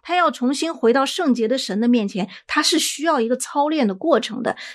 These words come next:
这个操练的过程跟你什么上帝的灵不灵验没关系，就是跟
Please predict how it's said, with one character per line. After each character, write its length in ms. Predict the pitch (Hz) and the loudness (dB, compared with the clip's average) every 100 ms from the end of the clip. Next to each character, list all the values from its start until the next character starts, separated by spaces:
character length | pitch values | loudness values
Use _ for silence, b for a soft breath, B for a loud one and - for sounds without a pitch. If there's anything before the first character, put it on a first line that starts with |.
| - | 2
这 120 | 415 | 4
个 80 | 311 | 4
操 200 | - 370 | 2 2
练 160 | 359 | 2
的 80 | 294 | 0
过 180 | 349 302 | 0 2
程 140 | 262 - | 0 0
跟 180 | 339 370 | -2 2
你 240 | 233 202 | 0 0
什 160 | 202 240 | -2 -2
么 340 | 269 262 220 214 - | 0 2 0 -2 -2
上 220 | 311 294 | 0 0
帝 120 | 311 | 0
的 120 | 240 | 0
灵 280 | 214 220 226 | 0 0 2
不 60 | 330 | 2
灵 180 | 240 285 | 0 0
验 140 | 359 | 2
没 160 | 196 226 | 2 -2
关 300 | 277 370 392 | 0 2 2
系， 240 | - - - _ _ | 2 0 -2 _ _
就 160 | - 370 | 0 0
是 160 | - | 0
跟 260 | 208 269 269 | 0 2 2